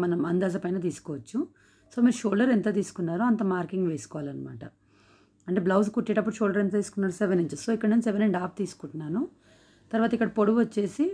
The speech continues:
ఫోర్ అండ్ హాఫ్ ఉందండి. ఇక్కడ మనం షోల్డర్ ఎంత ఉందో బ్లౌజ్ని బట్టి చూసుకోవచ్చు అనమాట. So బ్లౌజ్కి ఇక్కడ మనకి ఇప్పుడు ఇక్కడ ఎంత వచ్చిందంటే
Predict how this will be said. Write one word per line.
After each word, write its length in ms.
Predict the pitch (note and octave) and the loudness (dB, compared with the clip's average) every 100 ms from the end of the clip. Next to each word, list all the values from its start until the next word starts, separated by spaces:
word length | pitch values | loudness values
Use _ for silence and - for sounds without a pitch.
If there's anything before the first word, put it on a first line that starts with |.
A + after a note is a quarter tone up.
| F4+ | -2
ఫోర్ 180 | G#3+ G3+ | 0 2
అండ్ 120 | F#3 | 2
హాఫ్ 140 | F3+ F#3 | 0 0
ఉందండి. 340 | E3+ D3+ D3 B3 F4+ - _ _ _ _ _ _ _ _ _ _ _ - | 0 0 2 2 0 -6 _ _ _ _ _ _ _ _ _ _ _ -6
ఇక్కడ 180 | - B3 A#3 | 2 6 6
మనం 140 | A3+ A3+ A3 | 6 4 4
షోల్డర్ 300 | G#3+ A3+ B3 | 4 4 4
ఎంత 140 | G3+ F#3 A3+ | 4 2 2
ఉందో 180 | F3 F#3 G3 | 4 2 4
బ్లౌజ్ని 320 | G3 F#3 A3+ | 2 4 2
బట్టి 140 | G3 G#3+ A3+ | 0 -2 -4
చూసుకోవచ్చు 440 | G3 - E3+ - D#3+ | -4 -6 -8 -6 -6
అనమాట. 300 | D3 C#3 - - _ _ _ _ _ | -6 -6 -12 -14 _ _ _ _ _
So 60 | A3+ F#3+ | -2 2
బ్లౌజ్కి 380 | G3 G3 A3+ A3+ | 4 4 2 -2
ఇక్కడ 180 | - F#3+ A3+ G#3+ | -2 0 2 2
మనకి 340 | F3 - A3+ C4+ F3+ F3 _ _ _ _ _ _ _ _ | 0 -2 -2 0 0 -4 _ _ _ _ _ _ _ _
ఇప్పుడు 160 | - F#3+ | -8 -6
ఇక్కడ 140 | F#3 F3 | -4 -2
ఎంత 140 | F3 F3 F#3+ | -2 -2 -6
వచ్చిందంటే 440 | - F#3 F3+ F3+ | -2 0 2 0